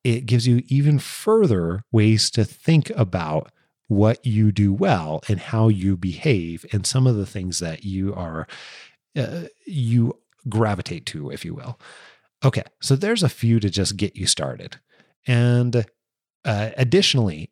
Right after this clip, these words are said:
if you wanted to go even a step further, if you find that you are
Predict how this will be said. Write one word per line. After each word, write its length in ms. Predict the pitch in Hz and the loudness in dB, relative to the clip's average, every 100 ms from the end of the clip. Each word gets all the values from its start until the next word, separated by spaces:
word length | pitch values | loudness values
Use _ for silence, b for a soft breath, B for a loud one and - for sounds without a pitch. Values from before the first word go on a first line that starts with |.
| _ - | _ -2
if 140 | 135 | 2
you 80 | 143 | 2
wanted 280 | 208 240 147 | 2 0 2
to 160 | 123 | 0
go 280 | 110 110 110 113 | 2 2 2 2
even 180 | 110 | 0
a 80 | 107 | 0
step 320 | - 120 127 | 0 0 -2
further, 320 | - 85 80 80 | -4 -6 -4 -4
if 140 | - | -2
you 80 | 175 | -4
find 440 | - 123 120 117 | 0 2 4 2
that 380 | 98 95 98 - | -2 -4 -6 -10
you 380 | 101 120 139 - | -6 0 0 0
are 380 | 123 113 110 | 0 2 2